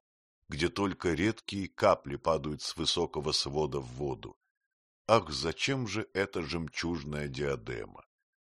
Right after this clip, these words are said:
И к чему бриллианты и сапфиры надменной звезды? А там, за торжественно высокими дверьми,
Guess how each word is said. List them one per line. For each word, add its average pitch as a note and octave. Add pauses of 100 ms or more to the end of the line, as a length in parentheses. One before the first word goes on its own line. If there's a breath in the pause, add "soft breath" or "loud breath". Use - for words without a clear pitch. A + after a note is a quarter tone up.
(400)
И G2
к -
чему G#2
бриллианты F#2+ (320)
и F2
сапфиры E2+
надменной C#2
звезды? C#2 (1000)
А D2+
там, A2
за F2+
торжественно E2+
высокими D#2+
дверьми, D2